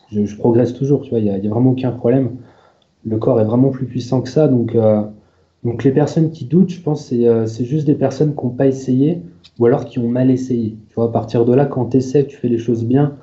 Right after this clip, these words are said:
Et en plus de ça, tu vois, pour, euh, pour faire aussi une petite parenthèse, c'est important de comprendre qu'il n'y a pas que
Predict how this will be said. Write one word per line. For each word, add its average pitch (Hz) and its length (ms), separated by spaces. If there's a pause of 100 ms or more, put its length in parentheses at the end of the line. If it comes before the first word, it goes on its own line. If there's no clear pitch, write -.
(520)
Et 123 80
en 123 80
plus 170 260
de 156 120
ça, 165 300
tu - 100
vois, 143 140
pour, 110 320
euh, 107 340 (500)
pour - 100
faire 135 180
aussi 120 200
une 127 60
petite - 260
parenthèse, 117 480 (520)
c'est 123 120
important 165 300
de 170 100
comprendre 151 320
qu'il - 160
n'y 113 80
a 110 40
pas 151 220
que 151 320